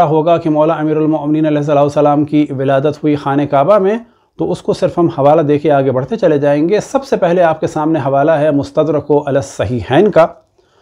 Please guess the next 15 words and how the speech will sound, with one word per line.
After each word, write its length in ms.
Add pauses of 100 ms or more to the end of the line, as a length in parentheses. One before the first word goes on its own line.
(460)
اور 240 (340)
اس 160
کتاب 340
کے 80
بارے 220
میں 100
بتائیں 380
کہ 60
یہ 80
کتاب 340
حاکم 380
نشاپوری 500
نے 100
لکھی 360
ہے، 140